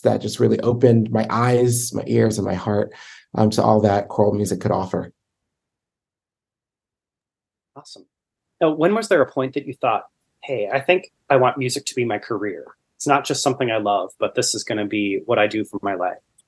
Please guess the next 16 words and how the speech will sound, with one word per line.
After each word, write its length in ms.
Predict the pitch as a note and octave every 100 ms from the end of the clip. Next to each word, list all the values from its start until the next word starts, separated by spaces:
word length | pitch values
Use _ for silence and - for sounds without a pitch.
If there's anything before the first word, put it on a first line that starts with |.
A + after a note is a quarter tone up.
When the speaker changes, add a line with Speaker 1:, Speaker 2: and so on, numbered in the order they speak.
| _ _ -
Speaker 1:
Like, 440 | B2 C3 D#3 C#3 -
I 160 | D3+ D#3
knew, 400 | A2+ G2+ G2 A2+
like, 280 | C3 A#2 A#2+ -
I 500 | A3+ A#3 A#3 A3+ A3
knew, 380 | C#3+ A#2+ A2+ A2
like, 300 | C3 B2 A#2
age 280 | E3+ F#3+ F3+
seven, 640 | - - D3 E3+ F3+ F#3 F3+
I, 240 | D3 C#3 -
I 120 | C#3
really, 580 | C3+ B2+ C3+ C3 A#2+ B2
I 320 | - D3+ D3+ D3
felt, 340 | E3 D3 C#3 D#3
I 80 |
was, 240 | D#3+ D3+